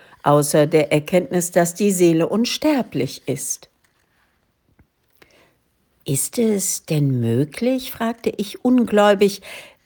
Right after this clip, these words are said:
"dass Menschen aus diesem Leben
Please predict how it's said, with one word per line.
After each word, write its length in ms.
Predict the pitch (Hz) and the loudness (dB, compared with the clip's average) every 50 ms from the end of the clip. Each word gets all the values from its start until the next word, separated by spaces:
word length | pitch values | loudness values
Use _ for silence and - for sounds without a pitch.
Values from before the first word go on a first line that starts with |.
| _ _ _ - | _ _ _ -6
"dass 260 | - 170 160 - - | -2 -2 -2 -2 0
Menschen 540 | - 156 156 180 240 262 - - 285 277 247 - | 2 2 2 2 0 0 0 0 0 2 2 4
aus 280 | - 180 185 185 - - | 4 4 4 2 0 -6
diesem 460 | - 226 233 262 277 277 302 294 285 | -4 -2 -2 0 0 2 4 6 6
Leben 680 | 262 226 196 185 190 208 226 226 269 277 277 285 285 277 | 6 4 4 2 2 2 2 4 4 6 6 6 4 0